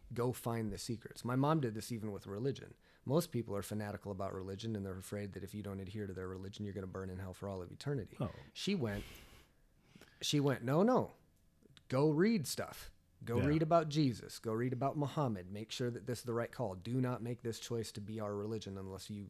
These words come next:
Speaker 1: do it of sound mind and, and
Speaker 2: Yeah.
Speaker 1: heart." Um, and I ended up not adhering to that religion,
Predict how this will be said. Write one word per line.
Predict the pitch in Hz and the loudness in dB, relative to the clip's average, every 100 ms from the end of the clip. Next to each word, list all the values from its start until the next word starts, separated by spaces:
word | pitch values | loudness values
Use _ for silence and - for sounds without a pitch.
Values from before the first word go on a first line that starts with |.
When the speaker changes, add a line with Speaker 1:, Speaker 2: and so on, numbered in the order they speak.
| - 101 | -10 -8
Speaker 1:
do | 104 | -6
it | 95 | -6
of | 92 - - | -8 -12 -12
sound | - 113 110 | -4 -2 -2
mind | 104 101 95 | -2 -4 -6
and, | 92 - - | -8 -12 -4
and | 95 | -2
Speaker 2:
Yeah. | |
Speaker 1:
heart." | 104 107 - - - - - - - - _ 123 | 0 -4 -6 -16 -20 -20 -20 -20 -20 -20 _ 0
Um, | 127 117 107 87 _ _ _ - | 2 2 0 -4 _ _ _ 0
and | 135 127 - | 2 2 2
I | 139 147 | 4 6
ended | 156 147 | 6 4
up | 110 | 0
not | 101 170 190 | 0 0 0
adhering | - 95 - 95 | -4 -8 -10 -12
to | - | -12
that | - | -10
religion, | - 92 98 - | -10 -10 -10 -12